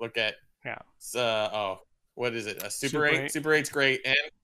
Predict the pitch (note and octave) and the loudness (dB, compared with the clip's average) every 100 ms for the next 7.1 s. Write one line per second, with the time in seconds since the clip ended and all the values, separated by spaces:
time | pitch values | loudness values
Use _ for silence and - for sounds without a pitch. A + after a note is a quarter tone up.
0 | _ - F#3+ G3+ A3 A3 G#3+ G#3+ - G3+ | _ -2 0 2 4 4 4 -2 2 4
1 | F#3+ F3+ G3+ C#3+ - C#3 C3+ D3 D3 E3 | 6 6 6 6 6 6 8 4 4 0
2 | B2 G#2 A#2+ A#2+ B2 C#3 C#3 C#3 C#3 - | -2 -4 -2 -2 0 4 4 4 -2 -4
3 | _ _ - _ _ - - _ - C3 | _ _ -20 _ _ -20 -20 _ -4 0
4 | D3+ D#3 D3+ D#3 D3 C#3 C3 B2 A#2 A2 | 0 2 4 4 4 0 0 -2 -6 -10
5 | - - - - - - - - C3 B2 | -14 -20 -20 -20 -20 -20 -20 -6 -2 -2
6 | - - - _ _ - D3+ D#3+ A#2+ D3 | -4 -20 -20 _ _ -6 2 2 2 -4